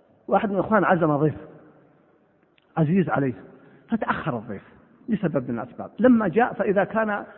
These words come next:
صاحب البيت يعني بدأ يضطرب تأخر على الضيوف وخشي أنه ما يأتي، فلما دخل من شدة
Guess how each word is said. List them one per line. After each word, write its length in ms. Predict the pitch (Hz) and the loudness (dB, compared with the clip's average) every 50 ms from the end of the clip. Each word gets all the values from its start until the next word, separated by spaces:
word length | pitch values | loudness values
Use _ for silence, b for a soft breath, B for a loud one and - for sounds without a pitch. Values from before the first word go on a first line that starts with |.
| b b b b b b b b _ _ _ _ - - - | b b b b b b b b _ _ _ _ -20 -6 -4
صاحب 260 | 220 208 - 247 180 | -4 -2 -2 -2 -4
البيت 300 | 170 156 160 175 185 180 - - - - - - - - | -4 -2 -2 -2 -4 -4 -8 -14 -20 -20 -20 -20 -14 -12
يعني 240 | 180 - 202 208 190 | -8 -6 -6 -6 -4
بدأ 320 | 180 220 202 208 175 - - - - - | -4 -4 -4 -4 -6 -8 -12 -14 -14 -12
يضطرب 400 | 180 160 - - 247 254 208 156 | -14 -14 -6 -2 -2 -2 -2 -2
تأخر 480 | - - - 202 - - - 180 165 156 | -4 -4 -4 -4 -6 -4 -4 -2 -2 0
على 160 | 135 175 175 | 0 0 0
الضيوف 500 | 170 151 147 156 170 170 160 156 151 143 B B B B - | 0 0 0 0 2 4 6 4 4 2 B B B B -8
وخشي 360 | - - 247 196 - - 214 | -2 2 2 2 2 2 0
أنه 260 | 185 190 175 156 160 | 0 2 2 2 4
ما 160 | 165 170 170 165 | 4 4 4 4
يأتي، 260 | 180 170 180 - 165 | 4 2 2 0 2
فلما 340 | 143 247 302 294 254 269 233 | 6 8 8 8 6 4 2
دخل 260 | 269 247 254 226 190 | 0 0 0 2 0
من 80 | 180 | 0
شدة 260 | - - 247 208 214 | -2 -2 -2 -2 -2